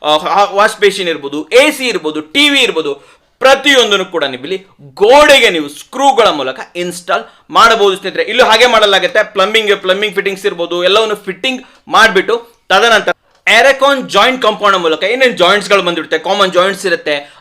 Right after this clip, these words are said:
ಅವನ್ನು ಕೂಡ ಇಲ್ಲಿ ಫಿಲ್ ಮಾಡಲಾಗುತ್ತೆ ಸ್ನೇಹಿತರೆ. ಆಮೇಲೆ ಏರಕಾನ್ ಅವ್ರದ್ದೇ, ಬಿರ್ಲಾ ಏರಕಾನ್ ಅವ್ರದ್ದೇ ಸ್ಮಾರ್ಟ್ ಪುಟ್ಟಿಯ ಮೂಲಕ ಇಲ್ಲಿ ಕಂಪ್ಲೀಟ್ ಪುಟ್ಟಿಯನ್ನು ಕೂಡ ಇಲ್ಲಿ ಮಾಡಲಾಗುತ್ತೆ ಸ್ನೇಹಿತರೆ. ಒಂದ್ ಕೋಟ್, ಎರಡು ಕೋಟ್, ನಿಮ್ಗೆ ಎಷ್ಟು ಕೋಟ್ ಬೇಕು ಅಷ್ಟು ಪುಟ್ಟಿಯನ್ನ ಇಲ್ಲಿ ಮಾಡ್ಕೊಬಹುದು ಸ್ನೇಹಿತರೆ. ಹಾಗೂ ಫೈನಲ್ ಆಗಿ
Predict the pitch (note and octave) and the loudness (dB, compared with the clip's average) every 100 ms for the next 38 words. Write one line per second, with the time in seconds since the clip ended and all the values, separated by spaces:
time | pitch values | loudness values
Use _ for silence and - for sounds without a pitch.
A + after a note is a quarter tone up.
0 | _ F#3 G#3+ A#3+ A3+ - F3 C#3+ E3 A#3 | _ 0 4 4 0 -4 -4 -2 -2 -6
1 | - _ _ B3 C4+ B3 A3+ G3+ F3 - | -10 _ _ 0 2 4 4 4 0 -4
2 | D#3 E3 - C3+ - _ _ E3+ A3+ A#3 | -12 -14 -10 -10 -10 _ _ 2 4 4
3 | F#3 D#3 C#3 _ - G#3+ C4+ C4+ A#3 G3 | 2 0 -4 _ 0 4 4 4 2 2
4 | D3+ C3 C#3 F3 G#3+ A#3+ A#3+ - F#3 G3+ | 0 -4 -2 0 4 6 4 4 4 4
5 | G3 F#3+ D#3 C#3 C#3+ C#3 - G#3 C4 E4 | 2 0 -2 -2 -6 -8 -14 0 2 2
6 | - _ - - D4+ D4 C4 G#3+ F#3+ E3 | -4 _ -16 -8 0 2 4 2 0 -2
7 | F#3 G3+ _ G#3+ A#3 B3 - A#3+ A#3+ A#3+ | -2 -8 _ -2 -2 -2 -2 0 0 -4
8 | _ _ A3+ A3+ A3+ G#3 G3 F3 E3 A3+ | _ _ -10 0 0 0 -2 -4 -2 -4
9 | C#4+ _ _ D#3 G#3 A3+ G#3 - F3+ F3+ | -8 _ _ 0 4 6 4 0 -4 -8
10 | D#3+ D#3 G#3+ A#3+ B3 A#3+ G#3+ G#3+ A3+ A3 | -6 -2 -2 2 4 4 4 2 2 0
11 | G#3 G3+ F#3+ G3 - C#4+ - B3+ B3+ G3+ | 0 -2 -4 -4 -8 -8 2 4 4 -2
12 | F3+ F3+ F3+ - G3+ - G3+ G3+ F#3 D#3 | -4 -6 -6 -8 -16 -12 -10 -4 -4 -4
13 | D3 A3+ - _ _ F3 A#3+ A#3+ A3+ A3 | -4 -6 -8 _ _ 2 4 2 0 -2
14 | G3 F#3 E3 - F#3+ B3+ A3 G3 G3 - | -2 -6 -6 -4 2 2 4 0 -2 -2
15 | A3 C#4+ C#4 A#3+ F#3+ | 0 4 4 4 4